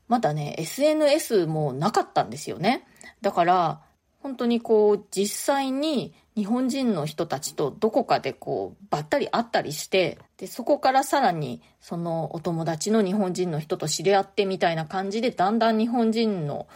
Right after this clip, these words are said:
知り合いが増えていったっていう感じですね。で、私は最初留学した時、えー、エフアイティーっていうね、あの、ニューヨークの、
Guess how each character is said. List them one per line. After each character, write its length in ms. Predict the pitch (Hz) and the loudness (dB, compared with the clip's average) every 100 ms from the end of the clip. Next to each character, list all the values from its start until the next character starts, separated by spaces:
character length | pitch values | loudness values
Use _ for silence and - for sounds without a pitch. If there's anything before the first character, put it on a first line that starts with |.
| - | -18
知 180 | - 170 | -8 -2
り 120 | 170 | 0
合 80 | 160 | 0
い 60 | 165 | -2
が 100 | 156 | -2
増 140 | 226 | 2
え 60 | 208 | 2
て 100 | 127 | 0
い 40 | |
っ 40 | - | -8
た 160 | - | -10
っ 60 | 143 | -10
て 120 | - | -10
い 20 | |
う 20 | |
感 180 | - 156 | -10 -10
じ 80 | 151 | -10
で 80 | 147 | -12
す 120 | - | -8
ね。 180 | 156 156 - - - _ | -8 -8 -12 -20 -20 _
で、 160 | 202 190 | -4 -4
私 460 | 180 226 - 233 | -2 -2 0 2
は 140 | 220 220 | 4 2
最 160 | 262 | 0
初 140 | 247 240 | -2 -2
留 160 | 254 | -2
学 280 | 277 277 285 | 0 0 -4
し 80 | - | -2
た 140 | 285 | -2
時、 460 | 294 285 - 156 151 - _ - | -2 -6 -4 -6 -8 -16 _ -16
え 100 | 151 | -14
ー、 120 | - | -12
エ 20 | |
フ 120 | 180 240 | -2 0
ア 80 | |
イ 80 | 240 | 0
テ 140 | 233 269 | -2 -8
ィ 20 | |
ー 40 | |
っ 40 | - | -6
て 100 | 139 | -8
い 80 | |
う 100 | 113 156 - | -8 -12 -14
ね、 240 | 147 156 | -14 -14
あ 60 | - | -14
の、 80 | 147 | -6
ニ 120 | 180 | -2
ュ 20 | |
ー 40 | 202 | 0
ヨ 120 | 208 | 0
ー 40 | 208 | -2
ク 60 | |
の、 180 | - - | -8 -10